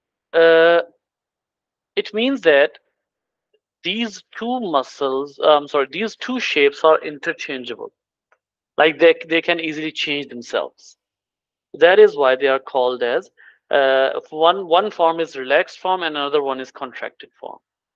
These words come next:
If, suppose that if an object is located at this end of the muscle, if an object A is located at this end of the muscle, after contraction,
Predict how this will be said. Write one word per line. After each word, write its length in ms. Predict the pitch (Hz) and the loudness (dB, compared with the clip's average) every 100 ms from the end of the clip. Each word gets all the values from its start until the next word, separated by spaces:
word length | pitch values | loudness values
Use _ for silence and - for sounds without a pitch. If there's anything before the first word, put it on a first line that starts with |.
| _ _ _ _ _ _ _ | _ _ _ _ _ _ _
If, 420 | 240 311 - - _ _ _ _ | 2 2 0 -18 _ _ _ _
suppose 500 | - 196 175 262 262 | -12 -8 4 4 6
that 320 | 160 127 135 - - | 4 4 2 -4 -4
if 200 | 262 269 | -4 0
an 100 | 277 | 2
object 600 | 220 180 147 233 269 - | 2 0 2 0 0 -6
is 300 | - 175 165 | -6 -6 -6
located 720 | 151 151 - 151 139 143 143 - _ _ _ _ - | -4 -4 -2 0 0 0 -8 -8 _ _ _ _ -2
at 360 | 156 160 139 | 0 0 -2
this 280 | 131 254 - | -4 -4 2
end 300 | 160 165 165 - | 0 0 -10 -4
of 220 | 143 143 - | 0 0 -2
the 100 | 147 | -6
muscle, 560 | 131 123 - - 123 208 _ _ _ _ _ _ - | -4 -8 -8 -12 -12 -14 _ _ _ _ _ _ -10
if 160 | 175 | -2
an 120 | 202 | 0
object 460 | 185 156 165 190 - - | 0 0 0 -2 -4 -4
A 240 | 160 165 | 0 2
is 280 | 135 160 156 | 0 -2 -8
located 440 | 151 139 147 143 151 | -8 -4 -2 -2 -2
at 200 | 139 131 | -4 -4
this 180 | 156 165 | -4 -4
end 140 | 147 | -2
of 120 | 131 | -4
the 100 | 131 | -4
muscle, 340 | 120 107 160 - | -6 -6 -6 2
after 360 | 151 - - | 2 2 0
contraction, 760 | 214 160 139 123 113 - 139 | 0 -2 -4 -6 -6 -10 -12